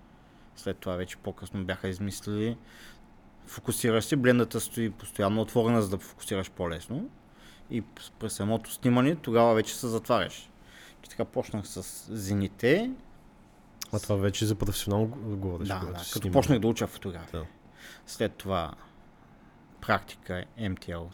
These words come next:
Speaker 1: три, М Т Л пет.
Speaker 2: А спомняш си първия път, който си работил? А, го-, а всъщност ти в Тополовград каза, че си работил, но за пари, ка-, така да си, вече да си изкараш пари от това нещо, не само да си го ползваш като хоби.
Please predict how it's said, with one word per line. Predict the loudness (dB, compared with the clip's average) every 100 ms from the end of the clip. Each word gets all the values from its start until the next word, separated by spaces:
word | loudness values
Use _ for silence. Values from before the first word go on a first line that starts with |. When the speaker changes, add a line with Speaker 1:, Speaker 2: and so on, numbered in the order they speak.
| -4
Speaker 1:
три, | 0 0 0 0
М | -2
Т | -2 -8
Л | -8 0
пет. | 0 0 -8 -20 -20 -20 -20 -20 -20 -18 -6
Speaker 2:
А | -4
спомняш | 0 0 2
си | 2
първия | 4 4 4
път, | 0
който | 0 0 2
си | 0
работил? | 2 0 0 -2 -2 -10 -20 -20 -20 -20 -20 -20 -20 -20 -14
А, | -8 -6 -4 -6 -12 -18 -18 -8
го-, | -6 -6 -8 -8
а | -6
всъщност | -6 -2 -2 -2 -6 -14 -20 -20 -20 -16 -8
ти | -8
в |
Тополовград | -4 0 2 2 0
каза, | -4
че | -2
си | -6
работил, | -4 -2 0
но | 0
за | 0
пари, | 4 4 4
ка-, | 2 -6
така | 0 0
да | 0
си, | -2 -6
вече | -2 -2 -2
да | -2
си | -2
изкараш | 2 4 4
пари | 2 -2
от | -2
това | -6
нещо, | -6 -4 -4
не |
само | -2 0 -2
да | -2
си | -6
го | -6
ползваш | -4 -4 -4
като | -10 -10 -8
хоби. | -8 -8 -8